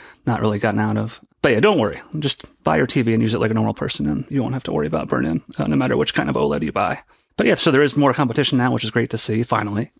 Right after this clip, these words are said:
It's kind of this two-way horse race between L G and Samsung. So hopefully that'll bring prices down over time, 'cause right now they are quite high.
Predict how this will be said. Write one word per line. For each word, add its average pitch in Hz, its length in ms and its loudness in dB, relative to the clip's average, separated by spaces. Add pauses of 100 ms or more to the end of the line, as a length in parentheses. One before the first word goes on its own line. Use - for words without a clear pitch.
(120)
It's - 100 -8
kind 123 140 0
of 110 60 2
this 110 140 -2
two-way 113 440 0 (380)
horse 117 240 0
race 113 160 0
between 110 300 -2
L 107 160 0
G 107 180 -2
and 104 100 0
Samsung. 107 520 -2
So 113 260 -2 (120)
hopefully 156 220 0
that'll 139 160 4
bring 127 200 2
prices 120 360 -2
down 113 340 2
over 156 220 0
time, 165 320 -2
'cause 117 160 -2
right 113 140 0
now 131 200 -4
they - 140 -6
are - 300 -4 (300)
quite - 340 -2
high. - 360 0